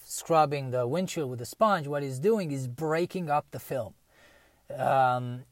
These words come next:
so the sponge, you're gonna tend to drag, and it's gonna tend to skip over the surface of the film. That's why you need to apply a little bit more, a little bit of pressure to keep it on the glass.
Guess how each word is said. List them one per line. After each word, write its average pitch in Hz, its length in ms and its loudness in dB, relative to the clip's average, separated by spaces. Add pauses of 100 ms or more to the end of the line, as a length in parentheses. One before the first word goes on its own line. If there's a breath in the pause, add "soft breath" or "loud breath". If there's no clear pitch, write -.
so 143 840 2 (1040)
the 151 340 0
sponge, 202 480 2
you're 190 100 2
gonna 151 220 -6
tend 170 300 -4
to 147 100 -8
drag, 175 480 2
and 139 140 -4
it's 120 100 -6
gonna 131 220 -4
tend 160 300 -6
to 117 100 -10
skip - 480 2
over 160 180 0
the 143 80 -4
surface - 420 -2
of 165 100 -4
the 143 60 -6
film. 196 420 2 (200 soft breath)
That's 147 180 -6
why 165 120 0
you 156 80 -2
need 160 200 -4
to 160 140 -4
apply 151 320 2
a 143 80 2
little 151 180 0
bit 151 140 -2
more, 143 300 -4 (340)
a 139 100 0
little 151 200 2
bit 156 140 0
of 139 180 -4
pressure 196 680 -4 (280 soft breath)
to 120 100 -8
keep - 300 -4
it 143 160 -4 (100)
on 147 320 2
the 196 100 0
glass. 214 540 -2